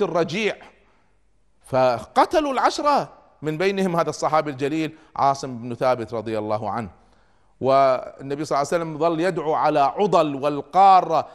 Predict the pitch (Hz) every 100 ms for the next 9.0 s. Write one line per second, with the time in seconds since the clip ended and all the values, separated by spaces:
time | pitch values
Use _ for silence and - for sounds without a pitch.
0 | - 131 175 180 185 175 180 165 170 202
1 | 202 190 156 180 180 180 202 185 165 190
2 | 202 196 180 - 254 214 214 185 214 233
3 | 247 226 196 135 - _ - 139 156 135
4 | 139 131 135 131 131 95 - - 110 123
5 | 143 110 95 127 120 - _ _ - 107
6 | - 110 110 143 131 113 113 135 127 127
7 | 110 151 - 143 - _ _ - - 113
8 | 127 120 127 - 135 131 113 135 127 123